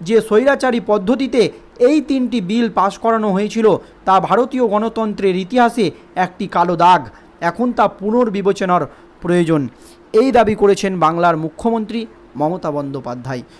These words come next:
দর্শক, মুখ্যমন্ত্রী তার চিঠিতে প্রধানমন্ত্রীকে মনে করিয়ে দিয়েছেন নৈতিকতা এবং বাস্তবতা যাচাই করে পুরো প্রক্রিয়া নির্বা-, পুনর্বিবেচনা করা হোক। ব্যাখ্যা দিয়ে তিনি লিখেছেন, বিদায়ী লোকসভায়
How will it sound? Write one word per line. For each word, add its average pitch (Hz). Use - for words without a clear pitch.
দর্শক, 247
মুখ্যমন্ত্রী 320
তার 254
চিঠিতে 240
প্রধানমন্ত্রীকে 269
মনে 233
করিয়ে 262
দিয়েছেন 240
নৈতিকতা 262
এবং 202
বাস্তবতা 208
যাচাই 202
করে 240
পুরো 220
প্রক্রিয়া 220
নির্বা-, 220
পুনর্বিবেচনা 240
করা 190
হোক। 170
ব্যাখ্যা 208
দিয়ে 262
তিনি 233
লিখেছেন, 214
বিদায়ী 240
লোকসভায় 226